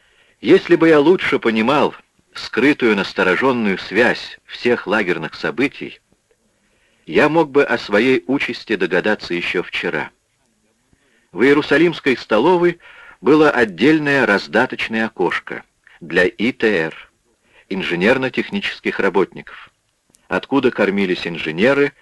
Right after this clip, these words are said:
бухгалтеры и сапожники. После своего назначения мастером карьера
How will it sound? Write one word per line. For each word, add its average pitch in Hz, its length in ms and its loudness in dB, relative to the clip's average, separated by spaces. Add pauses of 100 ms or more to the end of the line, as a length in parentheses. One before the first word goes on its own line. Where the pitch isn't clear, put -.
(220)
бухгалтеры 127 840 -2 (320)
и 95 380 -8 (120)
сапожники. 76 1000 -6 (1900)
После 156 280 2
своего 156 360 4
назначения 131 640 0
мастером 117 420 -2
карьера 113 600 2